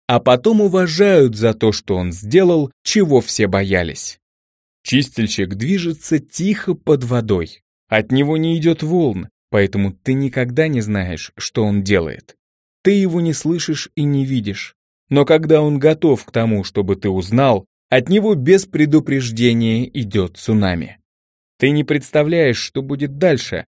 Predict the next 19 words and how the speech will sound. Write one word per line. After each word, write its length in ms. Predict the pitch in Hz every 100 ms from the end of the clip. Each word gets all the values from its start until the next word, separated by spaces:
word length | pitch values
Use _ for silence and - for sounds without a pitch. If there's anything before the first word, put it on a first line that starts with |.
| _
пока 240 | 127 123 160
тебя 260 | 151 147
уже 240 | 143 127 139
полностью 840 | - - 208 196 180 156 - 170
не 140 | 165
снесёт, 680 | 156 - 165 143 - 120 - - _ _
и 100 | 117
к 100 | -
тому 260 | 110 101 98
моменту 640 | 95 98 117 113 98 82 -
тебе 220 | 165 185
будет 340 | 160 160 151 151
уже 220 | 135 131
поздно 520 | - 156 160 147 147
что-либо 480 | - - 127 123 123
делать, 520 | 117 113 92 80 - _ _
останется 720 | 92 90 - 117 123 104 - 95
только 440 | - 101 90 95
тонуть. 520 | - 101 95 85 -